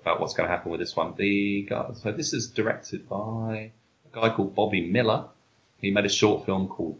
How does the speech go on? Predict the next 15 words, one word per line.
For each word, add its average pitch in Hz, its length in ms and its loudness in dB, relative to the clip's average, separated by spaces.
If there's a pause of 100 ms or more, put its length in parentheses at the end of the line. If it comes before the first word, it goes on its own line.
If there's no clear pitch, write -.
Tub, 135 400 2 (140)
which 95 180 -8
I 87 40 0
haven't 82 160 -4
seen, 127 460 0 (100)
and 101 480 -2 (800)
he's, 95 280 -2
uh, 98 220 2
this 127 200 4
seems 143 280 6
to 110 80 0
be, 104 160 6
like, 98 200 6
his - 160 -4
first, 98 420 2